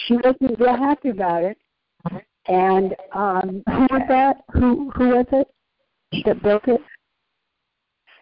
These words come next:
Speaker 1: Built the house? It was, um, uh, uh,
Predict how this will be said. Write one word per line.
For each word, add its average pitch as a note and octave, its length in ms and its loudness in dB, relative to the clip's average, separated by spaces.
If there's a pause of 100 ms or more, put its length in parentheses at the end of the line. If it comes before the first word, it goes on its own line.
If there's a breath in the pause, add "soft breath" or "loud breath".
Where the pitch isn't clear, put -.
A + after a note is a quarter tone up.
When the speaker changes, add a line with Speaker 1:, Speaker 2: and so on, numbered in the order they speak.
Speaker 1:
Built A#3+ 240 4
the C4+ 60 -2
house? C#4 420 0 (480 soft breath)
It C4+ 120 2
was, D4 240 2 (100)
um, G#3+ 400 0 (220)
uh, G3 260 -4 (1080)
uh, F3 120 -12